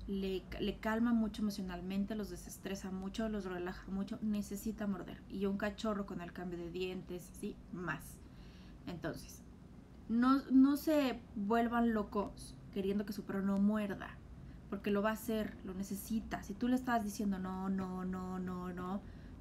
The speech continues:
no vas a lograr nada más que generarle ansiedad, eh, romper el vínculo con él, no, n-, o sea, no. Olvídense de decirle tanto al perro que no y enfóquense en lo que sí le queremos enseñar.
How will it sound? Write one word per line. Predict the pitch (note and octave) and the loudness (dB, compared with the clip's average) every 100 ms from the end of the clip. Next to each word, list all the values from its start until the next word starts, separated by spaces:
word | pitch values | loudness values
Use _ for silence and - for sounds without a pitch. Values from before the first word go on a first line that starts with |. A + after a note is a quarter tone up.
| - | -2
no | A3 | 0
vas | A#3 | 2
a | |
lograr | G#3+ F#3+ F#3 F3+ | 0 0 -2 -2
nada | F#3+ F#3+ G3+ A#3 | 0 0 2 4
más | B3 - | 4 2
que | - | -6
generarle | - F#3+ F#3 F#3+ G#3 | -6 -6 -4 -2 -2
ansiedad, | G#3+ - F3 F3 A3 D4 F4 - - - - - - | -2 -4 -4 2 4 4 2 -2 -12 -14 -14 -16 -10
eh, | G3 F3+ - | -6 -4 -2
romper | G3 G3+ G#3+ | -2 0 2
el | G#3 | 2
vínculo | G3+ G#3 G3+ F3+ | 2 2 0 -2
con | F#3 G3 | 0 2
él, | A#3+ C#4+ D#4 C#4+ | 6 6 6 4
no, | A3+ G#3 | 2 0
n-, | G#3 G3 A3+ | -2 -2 -4
o | - | -6
sea, | - | -6
no. | F#3 D3 - - - - - - - - - - | -4 -6 -8 -14 -16 -16 -14 -14 -14 -16 -16 -4
Olvídense | G#3+ A3+ C4 C#4+ C#4 | 0 4 6 8 6
de | G#3+ F#3+ G3+ | 2 0 0
decirle | F#3+ G3+ G#3+ A3 | 2 2 2 0
tanto | A3 A3+ A3 | 2 2 4
al | A#3 | 0
perro | G#3 G#3 G#3 | 0 -2 0
que | G3 | -2
no | F#3+ G3 | 0 0
y | G#3+ | 0
enfóquense | G3 A3 G#3+ A#3 A3 G#3 A3 | 0 -2 0 0 0 0 0
en | A#3+ - - | 0 -4 -4
lo | G3+ - | -4 -2
que | - | -4
sí | - A#3+ | -2 0
le | B3 | 0
queremos | A3+ F#3+ G3 - | 0 -2 -2 -4
enseñar. | F#3 E3+ D#3+ | -6 -6 -6